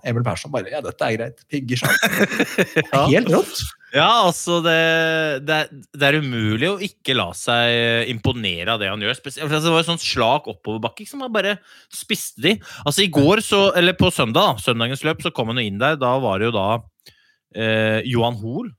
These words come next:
Speaker 2: en veldig god norsk skiløper, og så var det Morten Eide Pedersen, og de fyrer ganske bra oppover.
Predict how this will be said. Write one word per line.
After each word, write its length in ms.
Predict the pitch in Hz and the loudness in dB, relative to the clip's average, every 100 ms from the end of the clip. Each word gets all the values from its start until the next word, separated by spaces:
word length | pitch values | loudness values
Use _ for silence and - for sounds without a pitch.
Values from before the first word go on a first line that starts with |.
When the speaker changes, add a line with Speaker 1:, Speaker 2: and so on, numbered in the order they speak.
| _ _ _ _ _ _ _ - | _ _ _ _ _ _ _ -10
Speaker 2:
en 120 | 131 143 | -4 -2
veldig 220 | 113 113 | -2 -2
god 160 | 113 | -2
norsk 380 | 113 110 - - | -4 -4 -10 -6
skiløper, 460 | - 101 92 190 190 | -2 -2 -2 -2 -2
og 40 | |
så 140 | - 123 | -2 0
var 220 | 101 98 | 2 2
det 100 | 110 110 110 113 110 110 95 _ - | 4 4 4 4 4 2 -2 _ -4
Morten 340 | 131 - 117 | -4 -2 -2
Eide 160 | 104 107 | -2 -6
Pedersen, 360 | 87 87 123 | -8 -10 -10
og 80 | 120 | -8
de 120 | 139 | -8
fyrer 480 | - - 202 101 104 | -10 -8 -6 -4 -4
ganske 300 | 135 - 143 | -4 -4 -8
bra 240 | 107 98 117 98 | -2 0 2 0
oppover. 320 | 104 131 | -2 -6